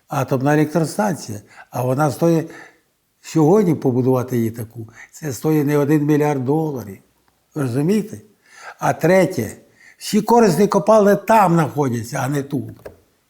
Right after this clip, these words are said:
Впливу на таких, як Трамп, на таких, як Трамп, немає. Це монстри світу,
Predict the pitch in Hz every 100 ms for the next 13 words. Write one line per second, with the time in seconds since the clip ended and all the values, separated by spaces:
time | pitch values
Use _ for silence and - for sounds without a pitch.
0 | _ _ _ _ - 151 247 277 240 160
1 | - - - _ _ _ _ _ _ -
2 | 139 139 170 185 160 160 - 160 175 123
3 | - - _ _ _ _ _ - 139 123
4 | 127 147 113 123 - 113 95 - _ _
5 | - 120 113 123 139 - - _ _ _
6 | _ _ _ _ _ - _ - 170 165
7 | 214 202 - 196 - 208 220 220 143 110
8 | -